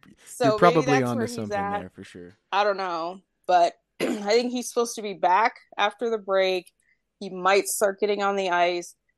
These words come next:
Speaker 1: but it's gonna be really slow. So, like, he's gonna need at least, like, a month on the ice.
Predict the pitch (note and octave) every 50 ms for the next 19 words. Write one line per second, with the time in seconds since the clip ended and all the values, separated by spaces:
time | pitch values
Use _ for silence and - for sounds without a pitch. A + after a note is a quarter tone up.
0 | _ - F#3 F#3 - A3 G#3+ G3+ F#3+ F3+ F3 F#3+ G#3 G#3+ G#3 G3+ G3 F#3+ F#3+ F#3
1 | - - F3 E3+ D#3 - - E3 D#3+ D#3 F3+ - - G3 F#3+ F#3 F3+ F3+ F3+ -
2 | - _ _ _ _ _ _ _ - A#3 A#3 A3+ A#3 A3 A3 A3 G#3+ F#3+ F#3+ F3
3 | G3 F#3+ G3+ - G#3 F#3 - E3 D#3+ D3+ E3 F3 F3+ F#3 F3+ E3+ - F3+ E3 D#3
4 | D3+ D3+ C#3+ C#3+ D3 B2+ C3 B2 - F#3+ - - -